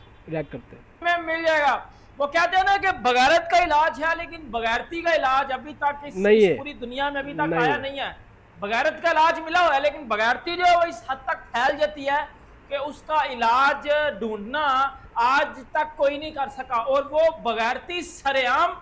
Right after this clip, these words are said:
Speaker 2: पाकिस्तान के एक्स क्रिकेटर्स करते हैं, ए,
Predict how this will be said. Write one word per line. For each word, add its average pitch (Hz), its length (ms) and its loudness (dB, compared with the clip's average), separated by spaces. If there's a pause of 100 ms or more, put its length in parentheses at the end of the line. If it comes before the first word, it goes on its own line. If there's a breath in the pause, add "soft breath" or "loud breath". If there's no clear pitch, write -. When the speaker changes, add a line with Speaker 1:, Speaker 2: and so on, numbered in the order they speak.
(340 loud breath)
Speaker 2:
पाकिस्तान 311 720 0
के 330 260 0
एक्स 320 260 -4
क्रिकेटर्स 302 520 -2
करते 277 320 -2
हैं, 294 420 0 (280 loud breath)
ए, 269 200 -2